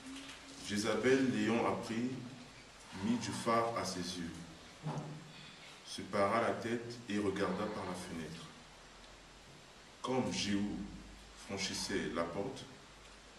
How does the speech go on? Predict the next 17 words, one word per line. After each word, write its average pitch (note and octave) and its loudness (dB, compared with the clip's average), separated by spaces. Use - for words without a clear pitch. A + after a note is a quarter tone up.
elle E2 0
dit, « - -4
Est-ce - -2
la G2 0
paix ? A#3 0
Nouveau G2 0
Zim-, A2+ 0
nouveau G2+ 0
Zimri, G2+ 0
assassin F#2 -4
de F#2+ -4
son F2+ -4
maître. » - -4
Il F2+ -2
leva G2+ 6
le B2+ 6
visage G#2+ 2